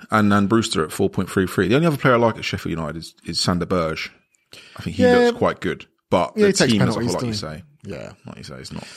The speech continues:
Speaker 2: West Ham, Fulham.
Speaker 1: not great. Yeah, West Ham, Fulham. Um,
Speaker 2: How I wish that,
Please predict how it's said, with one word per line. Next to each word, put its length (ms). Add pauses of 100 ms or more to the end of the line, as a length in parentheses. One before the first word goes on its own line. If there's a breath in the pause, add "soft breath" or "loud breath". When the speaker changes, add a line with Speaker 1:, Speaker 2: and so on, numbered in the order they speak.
(480 loud breath)
Speaker 2:
West 220
Ham, 160
Fulham. 420
Speaker 1:
not 180
great. 360 (1120 soft breath)
Yeah, 260
West 260
Ham, 180
Fulham. 480 (160)
Um, 360
Speaker 2:
How 520
I 320
wish 920 (1160)
that, 560